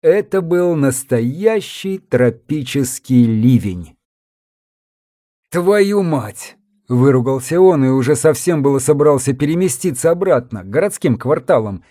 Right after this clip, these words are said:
из которых пришел, как дождь прекратился, и солнечные лучи вновь осветили тонкими полосками густую зелень. "Ну и зачем?" — задал он вопрос, сам не зная кому.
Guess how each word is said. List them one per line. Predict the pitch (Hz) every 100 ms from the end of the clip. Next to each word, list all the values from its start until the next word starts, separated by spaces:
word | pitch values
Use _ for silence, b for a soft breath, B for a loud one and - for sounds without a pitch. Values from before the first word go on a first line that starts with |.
| -
из | 123 -
которых | 143 123 101 -
пришел, | 120 131 - 110 92 _ b b b b
как | - 190 151
дождь | 147 127 -
прекратился, | 139 127 143 160 160 214 190 - 170
и | 156 _ - 180
солнечные | - 170 156 156 127 143 143
лучи | 143 139 127 135
вновь | 117 123 123 110 -
осветили | 107 - 117 - 120 110
тонкими | - 120 107 113 107
полосками | - 127 165 180 - 151 143
густую | 131 113 - - 120 113 107
зелень. | 87 104 92 90 90 _ _ _ _ _ _ _ _ _ _ _ _ -
"Ну | 131 139
и |
зачем?" — | 127 107 123 - 117 127 139 - _ _ _ _ _ _ 110
задал | 104 123 123 127
он | 127 123
вопрос, | 139 131 180 165
сам | - - 143 127
не | 120
зная | 101 117 101
кому. | - 127 104 82